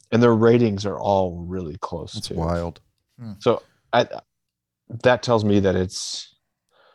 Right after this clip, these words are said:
Speaker 1: Celtics are a tier above. They added Brogdon, and they have some incredible depth. And, and in that article, they talk about that the Raptor does not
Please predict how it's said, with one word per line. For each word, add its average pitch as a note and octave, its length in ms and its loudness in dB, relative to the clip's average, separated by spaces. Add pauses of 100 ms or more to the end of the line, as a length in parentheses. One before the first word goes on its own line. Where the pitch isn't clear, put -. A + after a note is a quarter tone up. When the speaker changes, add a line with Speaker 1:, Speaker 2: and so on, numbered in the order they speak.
(540)
Speaker 1:
Celtics B2+ 460 2
are A2+ 100 4
a G2+ 60 2
tier G#2+ 280 2
above. F#2 500 0 (200)
They F#2+ 120 -2
added G2 260 0
Brogdon, F2 560 -4 (1400)
and F#2+ 400 0
they G2+ 140 6
have G2 360 0
some G2 420 -4
incredible G#2 400 2
depth. G2 280 0
And, A#2+ 260 2
and C3 160 2
in C3 260 0
that B2 140 2
article, A2 320 0
they G2+ 100 -2
talk F#2+ 220 -2
about F#2 280 -2 (460)
that G2+ 80 -12
the G2+ 80 -2
Raptor G2+ 380 0
does F#2+ 200 -8
not F#2+ 360 -2